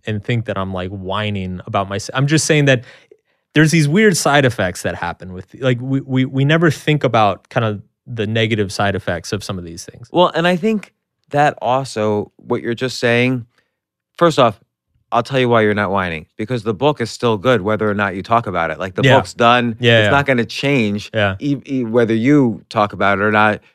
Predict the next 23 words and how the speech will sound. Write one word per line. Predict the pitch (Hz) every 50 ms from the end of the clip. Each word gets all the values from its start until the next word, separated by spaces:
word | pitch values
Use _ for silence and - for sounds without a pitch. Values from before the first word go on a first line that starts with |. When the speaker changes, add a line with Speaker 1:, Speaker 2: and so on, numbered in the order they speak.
| _ _
Speaker 2:
People | - - 101 123 120
should | - 120 104
just | 113 104 92
read | 113 117 104
the | 104
book | 98 135 127 113
'cause | 107 98
the | 85 98
book's | 85 110 110 - -
a | 110
Speaker 1:
Yeah. | 110 104
Speaker 2:
good | 90 87
book. | 120 123 92 - - _ _ _ _ _ _ _ -
Uh, | 117 120 117 113 110 110 110 110 110 107 101 - _ _ _ _ _ _ _
second, | - - - 190 190 165 156 135 127 120 - _ _ _ _ _ _ _ _ _ _ _
we're | - 123 139 143
living | 151 175 185 175 165 147
in | 147 147 139
this | 139 135 127 107 98
modern | 107 120 120 123 127 127 127 127 123 120 - -
age | 104 120 131 135 131 120 113 92 - -
where, | 104 107 104 104 104 104 104 104 101 101 101 104 - - _ _
uh, | - 107 101 101 101 101 98 98 98 98 98 98 98 95